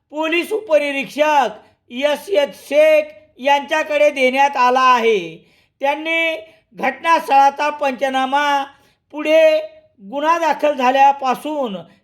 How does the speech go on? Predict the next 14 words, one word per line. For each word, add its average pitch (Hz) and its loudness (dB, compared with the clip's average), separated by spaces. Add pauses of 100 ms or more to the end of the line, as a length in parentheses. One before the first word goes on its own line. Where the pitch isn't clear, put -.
(120)
काहीच 277 -2
केले 262 -2
नाही. 196 -6 (400)
या 294 0
घटनेला 269 -2 (380)
नऊ 311 0
फेब्रुवारी 294 -2 (220)
दोन 269 -2
हजार 294 0 (440)
सव्वीस 294 -2
रोजी 277 -2 (240)
एक 330 2
वर्ष 285 0
झाल्यानंतर 262 0